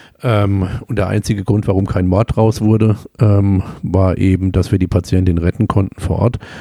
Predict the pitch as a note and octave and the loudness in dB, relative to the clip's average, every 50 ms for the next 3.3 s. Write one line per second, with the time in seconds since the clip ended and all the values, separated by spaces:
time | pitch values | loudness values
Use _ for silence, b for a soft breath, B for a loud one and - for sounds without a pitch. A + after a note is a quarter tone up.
0 | B B - - F#2 - F2+ - F2+ F2 F2 E2 E2 E2 D#2+ - - - F2+ F2 | B B -2 -2 0 0 0 0 0 0 0 0 2 0 0 0 0 0 0 0
1 | F2+ - - - - G2 F#2+ F#2 F#2 F#2 F#2 F#2 E2+ - - E2+ F2 F2+ F2+ - | 0 -2 -6 -4 -2 0 2 2 2 2 2 0 -2 -2 0 0 0 0 -2 -4
2 | - - F#2 F#2 F#2 F#2 F2+ - - F#2 F#2+ F#2 E2+ - - - - - D#2+ G2 | -2 0 0 0 2 0 -2 -4 -4 -6 -4 -6 -6 -8 -10 -14 -12 -8 -6 -4
3 | F#2+ F#2 F#2 F#2 F2+ F2+ | -2 0 0 0 0 -2